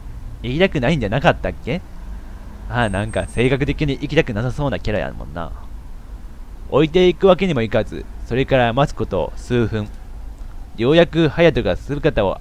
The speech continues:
現した。悪い！マジでごめん。いや、来る途中に色々あってさ。ペコペコと頭を下げる隼人に、茜は無慈悲に言い放つ。このクソガキ！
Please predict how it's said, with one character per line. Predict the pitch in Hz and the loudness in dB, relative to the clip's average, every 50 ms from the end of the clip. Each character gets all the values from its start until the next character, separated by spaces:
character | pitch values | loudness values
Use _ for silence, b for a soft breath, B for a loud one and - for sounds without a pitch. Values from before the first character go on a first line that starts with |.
| - - | -6 -2
現 | - 110 110 107 98 - | 2 4 4 4 4 2
し | - | -2
た。 | - 55 - - - - - - - - - - - - - B B B 233 196 | -6 -8 -8 -10 -12 -14 -14 -14 -14 -14 -14 -14 -14 -14 -12 B B B -4 2
悪 | 143 151 127 143 185 180 | 6 6 8 8 8 8
い！ | 185 208 208 175 120 - - - - B B B B B B B B B - - - - - - | 8 6 6 4 2 2 -4 -8 -10 B B B B B B B B B -10 -10 -12 -10 -2 4
マ | 160 190 214 214 | 6 8 8 8
ジ | 175 170 | 6 6
で | 170 156 131 | 8 8 8
ご | 107 147 151 | 8 6 8
め | 160 180 190 | 8 8 8
ん。 | 170 135 113 110 B B B B B B - - - - - - - | 8 6 2 -2 B B B B B B -12 -14 -14 -14 -14 -4 4
い | 160 | 8
や、 | 196 160 117 - | 8 8 8 8
来 | - 220 | 6 6
る | 226 208 | 6 8
途 | 156 147 | 6 6
中 | 127 143 127 | 4 4 0
に | 123 120 113 | 0 2 4
色 | 127 170 185 | 6 8 10
々 | 175 175 | 12 12
あ | 175 | 10
っ | 180 | 10
て | - 143 | 8 4
さ。 | 110 127 120 107 95 - - - - - - - - - - - - - - - - - - - - - - - - | 6 6 6 6 4 0 -8 -10 -12 -12 -14 -14 -14 -12 -12 -12 -12 -12 -12 -12 -10 -10 -12 -12 -12 -12 -8 0 4
ペ | 180 190 | 4 6
コ | 185 160 | 6 6
ペ | 131 135 | 4 4
コ | - 117 | 2 2
と | 110 104 101 - - - - - | 2 2 2 0 -2 -6 -4 0
頭 | 113 139 - 175 165 | 2 4 6 6 6
を | 143 123 | 4 4
下 | - 113 | 2 0
げ | 107 117 | 0 0
る | 107 104 90 | 0 0 0
隼 | - - 123 113 | 2 2 2 2
人 | 92 90 | 2 -2
に、 | 82 76 - - - - - - - - - - - | -6 -6 -8 -8 -10 -12 -12 -10 -8 -8 -6 -4 -2
茜 | - 107 - 131 131 139 135 131 | -2 0 0 2 2 2 4 4
は | 131 123 120 120 120 117 107 101 | 6 6 6 8 6 6 6 4
無 | 95 110 113 135 | 2 0 0 2
慈 | 147 - 123 127 | 2 2 2 0
悲 | 139 | 0
に | 117 98 90 - - | -2 -2 -4 -2 0
言 | 110 123 | 2 2
い | 123 | 2
放 | - 113 | 2 2
つ。 | 110 104 95 - - - - - - - - - B B B B B B B B - | 0 0 -2 -2 -6 -10 -10 -10 -12 -12 -14 -14 B B B B B B B B 8
こ | 214 196 160 139 139 | 10 10 12 10 10
の | 143 143 160 - | 8 8 6 6
ク | - - 170 | 6 4 8
ソ | - 208 202 | 10 10 12
ガ | 180 180 180 | 12 10 8
キ！ | - - 226 269 254 208 139 - | 6 2 2 2 2 2 2 0